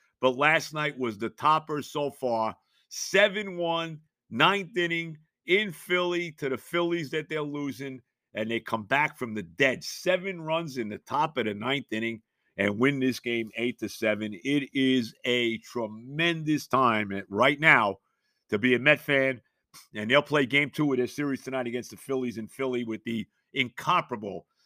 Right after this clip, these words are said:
the great Max Scherzer on the mound. You gotta be, uh,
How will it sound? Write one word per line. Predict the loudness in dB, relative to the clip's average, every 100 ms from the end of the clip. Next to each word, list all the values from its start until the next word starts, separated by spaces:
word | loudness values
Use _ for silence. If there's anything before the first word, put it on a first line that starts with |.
| _
the | -4 -2 -2 -6 -6
great | 4 6 6 2 -12
Max | -4 -4 -4
Scherzer | -2 2 2 2 -4 -6 _ _ _
on | -6 -2 -2
the | -4
mound. | -8 -6 -6 -8
You | -2
gotta | 2 2
be, | 0 -4 -4 -4
uh, | -4 -4